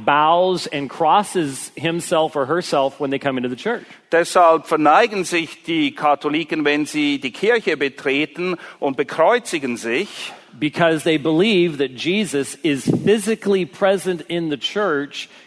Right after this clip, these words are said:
Speaker 1: in the form of the consecrated host.
Speaker 2: Weil sie denken und sind davon überzeugt, dass Christus physisch präsent ist in der Kirche,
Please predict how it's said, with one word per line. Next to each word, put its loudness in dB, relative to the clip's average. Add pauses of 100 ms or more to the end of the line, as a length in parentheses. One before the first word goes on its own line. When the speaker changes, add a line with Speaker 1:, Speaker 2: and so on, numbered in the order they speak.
Speaker 1:
in -2
the -2
form -2
of -8
the -4
consecrated -4
host. -6 (320)
Speaker 2:
Weil 6
sie -2
denken 0
und -2
sind -2
davon 2
überzeugt, 0
dass 2
Christus -2
physisch -4
präsent 0
ist -4
in -2
der 2
Kirche, 0